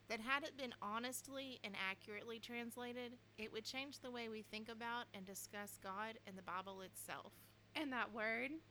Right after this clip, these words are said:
Speaker 2: is the word that is translated God. And here in segment one, we're going to discuss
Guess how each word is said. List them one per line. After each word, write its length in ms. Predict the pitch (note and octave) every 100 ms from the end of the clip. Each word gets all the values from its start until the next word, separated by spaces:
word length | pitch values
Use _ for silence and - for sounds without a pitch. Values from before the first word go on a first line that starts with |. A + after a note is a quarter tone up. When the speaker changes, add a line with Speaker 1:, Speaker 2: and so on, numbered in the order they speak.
| - - - -
Speaker 2:
is 140 | C4+
the 120 | A#3
word 260 | G#3+ G3+ G#3
that 100 | G#3+
is 120 | G#3 G3+
translated 680 | - A3 B3 G#3 F#3+ G3 G#3 - - - - - -
God. 340 | A3+ F4 - F#3+ - - - - - - - - - - - - A#3+
And 120 | C#4
here 160 | C#4+
in 100 | D4+ D4+
segment 480 | C4 C4 C4+ G#3+
one, 300 | A3 G#3+ A#3+ B3
we're 100 | A#3
going 280 | - B3+ B3+
to 80 |
discuss 600 | A#3 G#3+ - - G3+ A#3+